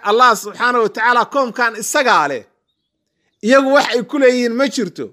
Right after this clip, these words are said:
Ilaahayna shariik lama ay aha. Ilaahayna ma ay caawin. Shafaacada keliya soo hartay. Shafaacadana waxaa shafaaco qaadaya ciddii Ilaahay uu idmo,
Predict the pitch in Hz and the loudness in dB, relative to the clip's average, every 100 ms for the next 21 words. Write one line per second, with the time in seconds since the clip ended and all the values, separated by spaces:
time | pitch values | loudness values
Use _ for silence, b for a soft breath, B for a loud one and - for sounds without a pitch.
0 | _ _ _ _ _ _ _ _ _ _ | _ _ _ _ _ _ _ _ _ _
1 | 208 285 262 254 226 - 240 277 - 226 | 6 6 6 2 0 -2 -4 -4 -6 -6
2 | 240 269 220 180 139 120 - _ _ _ | -2 0 0 -2 -6 -12 -18 _ _ _
3 | _ 208 262 277 254 247 240 233 277 233 | _ 0 2 4 4 2 -2 0 0 0
4 | 185 196 190 175 170 156 - _ _ _ | -2 0 0 -2 -8 -12 -18 _ _ _
5 | _ - - 208 190 220 220 208 262 247 | _ -18 -12 -10 0 2 2 2 2 2
6 | 226 220 - 247 240 185 - 220 202 185 | 2 -2 -4 0 2 2 2 2 2 0
7 | 202 196 196 _ _ _ - 190 190 202 | -4 -6 -8 _ _ _ -8 -6 0 2
8 | 190 202 240 220 208 196 208 208 208 180 | 4 4 2 2 0 -2 -4 -4 -4 -6
9 | 196 180 190 185 240 - 214 202 196 190 | -10 -6 -4 -2 -2 0 0 2 0 -2
10 | 170 202 185 190 190 185 185 190 180 190 | -4 -8 -8 -8 -4 -2 -2 -2 -2 0
11 | 170 170 165 | 0 -2 -2